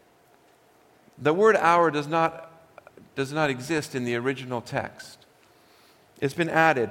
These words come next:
but it's been added for a good reason, because I don't want you to think that this is saying that Jesus is the author and perfecter of all faiths. This is not some excuse for universalism or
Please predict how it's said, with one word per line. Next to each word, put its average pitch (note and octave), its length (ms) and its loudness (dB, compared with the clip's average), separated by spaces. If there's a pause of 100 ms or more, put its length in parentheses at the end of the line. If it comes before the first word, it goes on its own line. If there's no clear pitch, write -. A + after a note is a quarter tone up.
(120)
but D3 140 -2
it's F3+ 80 -8
been G3 100 0
added A3 220 2
for G#3 100 2
a F#3 60 2
good E3+ 160 2
reason, D#3+ 320 -4
because D3+ 380 -4 (540)
I D3+ 120 2
don't G#3 100 2
want A3+ 140 0
you G#3 60 0
to F#3+ 80 4
think F#3+ 440 -2 (380)
that D3+ 160 -2
this F3+ 180 0
is E3 100 -6
saying E3+ 280 -2
that C#3 160 -2
Jesus E3+ 420 -2
is D#3 160 -4
the D3+ 140 -2
author D#3 320 2
and C3+ 80 -8
perfecter D3 480 -2
of C3+ 120 2
all E3 460 2
faiths. - 880 -8 (1120)
This - 140 -8
is F#3 120 0
not F#3+ 240 4
some F3+ 320 2
excuse F3+ 560 -4
for E3+ 220 -2
universalism D#3+ 880 -2
or C#3 160 0